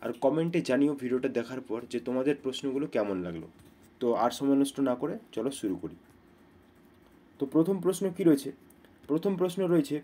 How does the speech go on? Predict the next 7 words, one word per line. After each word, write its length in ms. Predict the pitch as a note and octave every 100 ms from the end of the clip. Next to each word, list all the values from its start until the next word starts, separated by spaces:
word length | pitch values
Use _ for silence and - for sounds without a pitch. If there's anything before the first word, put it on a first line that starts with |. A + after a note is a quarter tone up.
| -
"Please 320 | E3+ G3 F#3+ -
avail 360 | C3 C3 F3 D#3
yourself 400 | D3 C#3+ C#3+ D#3 E3+ - - - - A2
dash 360 | D3+ F#3 F3 F3
this 80 | E3+ -
golden 320 | C#3 C3+ D#3+
chance।" 540 | C#3 G#2 G2 - -